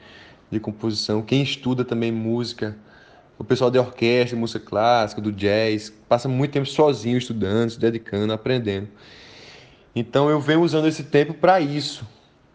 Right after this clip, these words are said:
né? Pra estudar, pra montar shows novos e pra realizar projetos que eu não tenho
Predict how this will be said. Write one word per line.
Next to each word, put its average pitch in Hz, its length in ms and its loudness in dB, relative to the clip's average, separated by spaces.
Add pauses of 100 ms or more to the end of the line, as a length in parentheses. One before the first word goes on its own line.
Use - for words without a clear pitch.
(160)
né? 107 260 -2
Pra 113 440 2
estudar, 113 580 2
pra 117 140 -2
montar 117 340 0
shows 123 400 -2
novos 110 720 0 (580)
e 104 60 -2
pra 127 680 2 (200)
realizar 123 400 4
projetos 131 420 0
que - 80 -2
eu 143 40 2
não 147 100 0
tenho 175 340 0